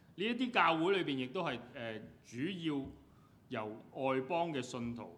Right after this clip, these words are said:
組成。最清楚啊，彼得前書四章三至四節嗰個咁寫：「因為你們過去隨從教外人嘅心意。」教外人係咩啊？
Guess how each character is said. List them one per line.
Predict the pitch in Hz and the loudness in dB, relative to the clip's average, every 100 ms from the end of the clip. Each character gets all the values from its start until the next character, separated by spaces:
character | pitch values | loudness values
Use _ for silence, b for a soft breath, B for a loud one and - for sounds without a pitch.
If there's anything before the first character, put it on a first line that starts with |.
| - | -14
組 | 98 110 | -8 -6
成。 | 127 82 - - - - - - - - - | -6 -10 -16 -20 -20 -20 -20 -20 -20 -20 -12
最 | - 208 202 | 0 2 4
清 | 254 240 | 4 4
楚 | 160 | 4
啊， | 175 160 139 - - | 4 2 -2 -14 -10
彼 | 127 165 | -2 0
得 | 214 | 0
前 | - 135 | -2 -4
書 | 120 196 | -4 -4
四 | 190 165 151 | -2 -2 0
章 | 175 175 | 0 -2
三 | - 175 170 | 0 0 0
至 | 143 | -4
四 | 135 131 | -2 -2
節 | 131 120 120 | -2 -4 -6
嗰 | |
個 | 127 147 131 | -4 -2 0
咁 | |
寫： | 131 117 - B B - | -2 -6 -10 B B 0
「因 | 254 254 | 4 6
為 | 175 185 | 6 6
你 | |
們 | 160 143 | 4 2
過 | 175 180 180 | 4 6 6
去 | 175 165 | 4 2
隨 | 147 127 123 | 0 0 0
從 | 131 127 - | -2 -4 0
教 | 175 165 165 160 | 6 8 8 6
外 | 160 143 131 123 | 4 2 2 2
人 | 104 120 | -2 -2
嘅 | |
心 | 143 175 165 | -2 -2 -2
意。」 | 131 | -4
教 | 139 131 | 0 0
外 | 120 107 | 0 -4
人 | 95 98 | -6 -8
係 | |
咩 | 113 | -8
啊？ | 110 | -8